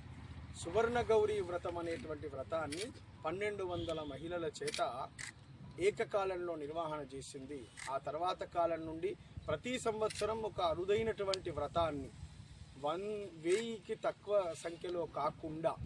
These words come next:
వెయ్యికి పైన సంఖ్యలో ఏకకాలంలో మహిళల చేత సంపద్గౌరీ వ్రతం, ఆ, ఆముక్తాభరణ సప్తమి వ్రతం,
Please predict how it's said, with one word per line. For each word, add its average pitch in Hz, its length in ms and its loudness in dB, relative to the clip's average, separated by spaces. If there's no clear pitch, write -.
వెయ్యికి 185 500 0
పైన 202 260 4
సంఖ్యలో 175 880 -2
ఏకకాలంలో 202 1000 6
మహిళల 180 460 2
చేత 160 360 0
సంపద్గౌరీ 160 720 -4
వ్రతం, 156 300 -4
ఆ, - 360 -8
ఆముక్తాభరణ 165 760 2
సప్తమి 170 500 -2
వ్రతం, 156 340 -6